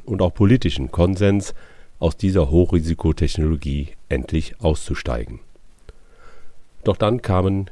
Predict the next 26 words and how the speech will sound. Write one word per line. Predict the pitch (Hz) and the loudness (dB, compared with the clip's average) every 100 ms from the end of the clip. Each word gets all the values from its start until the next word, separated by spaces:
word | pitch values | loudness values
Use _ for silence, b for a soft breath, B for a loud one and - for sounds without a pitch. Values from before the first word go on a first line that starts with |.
| - | -12
Klimakrise, | - 87 95 90 - 85 82 82 82 - | -4 0 0 -2 -2 -2 0 0 0 -6
Ukraine-Krieg | - 80 - 82 78 80 80 - 71 - - - - - - | -8 -8 -4 -4 -2 -2 -4 -4 -4 -4 -8 -8 -8 -10 -4
und | 85 87 - - - - | -2 -2 -6 -10 -10 -8
Energieknappheit. | 90 85 73 62 60 55 58 - - B B B B B B B | -2 0 0 -4 -6 -4 -4 -4 -8 B B B B B B B
Stimmen | - 131 143 135 | -2 2 2 2
werden | 110 98 | 2 2
immer | 117 104 | 4 6
lauter, | 90 98 120 131 113 | 6 6 6 4 2
die | 101 104 | 0 -2
einen | 87 82 80 - | -2 -2 -4 -4
erneuten | 90 85 92 104 - 73 73 - | 0 4 4 4 2 -4 -4 -2
Ausstieg | 87 92 - 92 76 | 2 2 2 -2 -2
vom | - 76 | -2 -2
Ausstieg | 78 92 98 - 110 - | 2 2 2 0 0 -2
fordern, | - 113 113 117 120 120 b b b b b b | -2 2 2 4 2 0 b b b b b b
ja, | - 95 | 0 0
die | 95 | 2
sogar | 101 101 104 98 | 0 2 2 2
für | 104 | 2
eine | 92 92 90 | 2 2 2
Renaissance | 90 90 87 123 104 76 | 2 2 2 4 4 2
der | - 80 | -2 -4
Atomkraft | 78 - 92 101 - 85 - - | -2 2 2 0 -2 -2 -4 -4
plädieren, | 80 65 80 95 98 98 - - | -4 -2 2 2 2 0 -4 -10
beziehungsweise | - - 78 76 80 73 | -6 -2 -2 0 0 -2
diese | 78 78 80 80 | -4 0 2 0